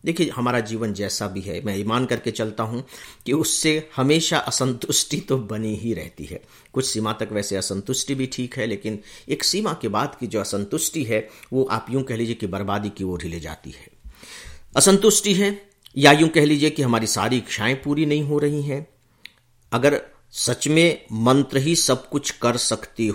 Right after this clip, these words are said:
होते तो सभी कुछ हो चुका होता, हमारी सारी इच्छाएं पूरी हो जाती, हमारे जीवन में असंतुष्ट का कोई भाव नहीं होता,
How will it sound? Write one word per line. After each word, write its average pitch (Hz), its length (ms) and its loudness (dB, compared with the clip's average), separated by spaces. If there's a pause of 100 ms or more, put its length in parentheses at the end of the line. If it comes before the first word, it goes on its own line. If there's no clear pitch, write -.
होते 123 440 4 (300)
तो 147 300 4
सभी 123 360 0
कुछ - 220 -6
हो 135 140 -2
चुका 160 260 -4
होता, 170 320 -4 (160)
हमारी 107 220 -2
सारी 104 260 -2
इच्छाएं 120 360 -4
पूरी 147 240 -4
हो 143 140 -2
जाती, 139 460 -2
हमारे 104 360 -2
जीवन 101 300 -4
में 104 120 -2
असंतुष्ट 98 540 -6
का 95 100 -10
कोई 95 200 -6
भाव 113 340 2
नहीं 151 160 6
होता, 143 420 4